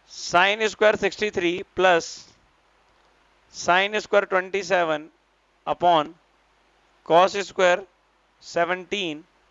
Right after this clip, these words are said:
plus cos square सेवेंटी थ्री। ठीक है,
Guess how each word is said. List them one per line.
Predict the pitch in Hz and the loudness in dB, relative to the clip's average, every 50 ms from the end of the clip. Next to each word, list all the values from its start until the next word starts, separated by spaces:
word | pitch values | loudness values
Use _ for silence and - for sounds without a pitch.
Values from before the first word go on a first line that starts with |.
| _ _ _ _ _ - | _ _ _ _ _ -4
plus | 165 160 165 156 - | -2 -2 -2 -4 -4
cos | _ 165 160 170 185 - - 180 | _ 2 4 4 4 2 -2 -8
square | - - - 160 143 139 143 151 | -12 -6 -2 0 0 0 -2 -4
सेवेंटी | - - 139 135 123 127 117 - 123 127 | -8 -8 -8 -8 -8 -10 -12 -14 -14 -14
थ्री। | - - - 117 - _ _ _ _ _ _ _ _ _ _ _ _ _ _ _ _ _ _ _ _ _ _ _ _ _ _ _ _ _ _ _ _ _ _ _ _ _ _ _ _ _ _ _ _ _ _ _ _ _ _ _ _ _ _ _ _ _ _ _ _ _ _ 175 | -16 -18 -20 -20 -20 _ _ _ _ _ _ _ _ _ _ _ _ _ _ _ _ _ _ _ _ _ _ _ _ _ _ _ _ _ _ _ _ _ _ _ _ _ _ _ _ _ _ _ _ _ _ _ _ _ _ _ _ _ _ _ _ _ _ _ _ _ _ -6
ठीक | 165 160 | -4 -2
है, | 185 - | -2 -4